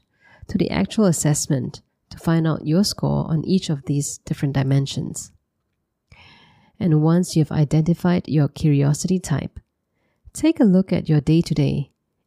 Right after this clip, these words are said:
and see where you can consume more of what aligns with your natural affinities.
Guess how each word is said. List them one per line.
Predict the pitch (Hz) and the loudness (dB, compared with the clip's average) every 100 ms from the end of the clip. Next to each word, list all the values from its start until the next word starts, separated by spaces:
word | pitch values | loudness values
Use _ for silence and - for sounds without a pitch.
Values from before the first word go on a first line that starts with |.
| _ | _
and | 220 202 | -2 -2
see | - 277 | 0 0
where | 214 208 | 2 2
you | 247 233 214 | 2 2 0
can | 175 | -2
consume | 156 151 143 - 185 | -2 -2 -2 0 0
more | 180 165 208 269 | 2 2 0 0
of | 180 | 0
what | 165 160 | 0 0
aligns | 156 143 147 156 160 - | 0 2 2 0 -2 -2
with | 165 156 | -2 0
your | 160 175 | 2 2
natural | 156 135 - 151 | 2 0 0 0
affinities. | 147 - 170 156 135 110 - - | 0 0 0 0 -4 -8 -10 -16